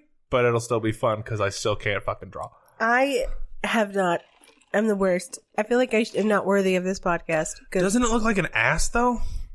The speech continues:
Speaker 2: It looks. So,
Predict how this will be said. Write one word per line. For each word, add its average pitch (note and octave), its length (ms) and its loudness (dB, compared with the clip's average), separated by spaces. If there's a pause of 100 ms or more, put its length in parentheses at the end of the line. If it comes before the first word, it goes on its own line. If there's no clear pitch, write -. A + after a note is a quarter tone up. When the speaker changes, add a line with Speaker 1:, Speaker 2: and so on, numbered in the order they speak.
(540)
Speaker 2:
It C4+ 140 4
looks. F#4+ 480 0 (1000)
So, B3+ 440 2